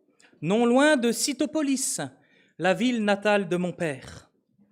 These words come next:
Après des études en Gaule, d'où ma carte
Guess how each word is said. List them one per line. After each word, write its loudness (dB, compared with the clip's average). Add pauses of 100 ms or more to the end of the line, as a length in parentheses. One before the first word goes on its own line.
(640)
Après 2
des -2
études 0 (300)
en 0
Gaule, 4 (800)
d'où 2
ma 2
carte -2